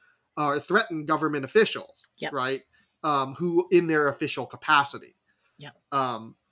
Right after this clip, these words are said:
Speaker 1: again, the, both the paper and the in-person, this is trying to get them to do a paper coup.
Speaker 2: Yep.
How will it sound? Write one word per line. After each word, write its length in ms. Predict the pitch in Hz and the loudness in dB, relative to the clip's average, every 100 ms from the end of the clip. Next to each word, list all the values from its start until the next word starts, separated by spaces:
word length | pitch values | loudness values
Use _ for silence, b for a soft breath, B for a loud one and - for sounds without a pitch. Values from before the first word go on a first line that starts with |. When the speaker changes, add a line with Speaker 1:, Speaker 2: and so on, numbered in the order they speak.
| - | -8
Speaker 1:
again, 460 | 151 185 139 120 131 _ 147 | 2 4 4 -4 -18 _ -10
the, 120 | 139 | -4
both 200 | 143 - | -4 -4
the 80 | 131 | -6
paper 580 | - 190 - 139 131 - | 0 0 2 0 0 -2
and 220 | 143 131 | -6 -4
the 120 | 131 | -8
in-person, 720 | 123 120 208 226 - 139 123 127 b b b b | -10 -6 -2 -2 -2 -4 -4 -10 b b b b
this 180 | 175 185 | 2 2
is 100 | 156 | -2
trying 280 | 180 170 | 2 2
to 40 | 151 | 2
get 300 | 135 156 - | -2 -2 -2
them 160 | 151 | -4
to 80 | 135 | -4
do 140 | 135 131 | -6 -6
a 40 | |
paper 400 | - 160 139 - | -6 -6 -4 -8
coup. 280 | - - - _ _ _ _ _ | -14 -16 -18 _ _ _ _ _
Speaker 2:
Yep. 180 | 170 - | -12 -12